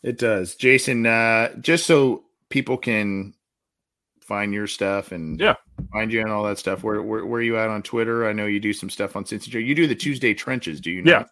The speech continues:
Speaker 2: Tuesday
Speaker 1: Yeah.
Speaker 2: Trenches every week. Uh, I'm gonna do some more stuff. I did some stuff on the, how the Bengals, uh, signed some guys for less money than, you know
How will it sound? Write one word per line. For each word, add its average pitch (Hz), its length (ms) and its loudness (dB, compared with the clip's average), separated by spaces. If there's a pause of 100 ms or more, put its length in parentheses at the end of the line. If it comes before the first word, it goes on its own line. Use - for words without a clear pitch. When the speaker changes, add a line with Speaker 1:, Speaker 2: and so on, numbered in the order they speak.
Speaker 2:
Tuesday 151 260 8
Speaker 1:
Yeah. 151 40 8
Speaker 2:
Trenches 151 580 2
every 139 220 6
week. 147 400 0 (100)
Uh, 127 340 10
I'm 127 80 6
gonna 139 120 4
do 143 100 -2
some 139 160 -2
more 139 140 0
stuff. 143 300 2
I 127 80 2
did 123 180 -6
some 127 160 -8
stuff 131 240 -2
on 127 160 -2
the, 117 560 -4 (300)
how 123 100 -2
the 117 100 -4
Bengals, 117 520 -8
uh, 110 280 0
signed 110 360 -6
some 113 120 -14
guys 107 540 -4 (140)
for 104 420 -6
less 117 380 -4
money 110 320 -4
than, 98 400 -6 (400)
you 117 100 -14
know 92 260 -10